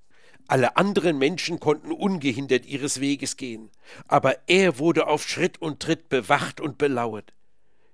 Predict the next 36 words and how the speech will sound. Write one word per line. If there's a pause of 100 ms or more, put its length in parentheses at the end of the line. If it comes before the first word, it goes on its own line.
(140)
Die
Führer
des
Volkes
suchten
ihn, (240)
wie
es
heißt,
in
seiner
Rede
zu
fangen. (100)
So (160)
im
Lukas-Evangelium,
Kapitel
dreißig,
Vers
zwanzig. (220)
Sie
suchten
eine
Gelegenheit, (240)
ihn (340)
der
weltlichen
Macht
überliefern
zu
können. (580)
So
erging
es
ihm